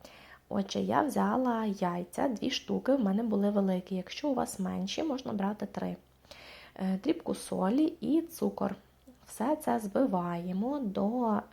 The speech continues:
збільшення та посвітління маси, щоб цукор розтопився. Ось. Я все робила вінчиком від блендера.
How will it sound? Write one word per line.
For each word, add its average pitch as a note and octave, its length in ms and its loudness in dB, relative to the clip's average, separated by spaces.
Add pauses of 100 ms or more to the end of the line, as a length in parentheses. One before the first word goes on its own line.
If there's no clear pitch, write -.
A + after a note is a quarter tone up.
(240)
збільшення G3 800 0
та - 140 0
посвітління G3+ 680 -2
маси, F3 640 -4 (640)
щоб - 440 -4
цукор C#4 460 2
розтопився. G3 1080 -2 (2250)
Ось. G3 280 -6 (1400)
Я - 80 -4
все - 240 -2
робила G#3+ 400 2
вінчиком G#3+ 600 0
від A3+ 260 -2
блендера. F#3+ 580 -2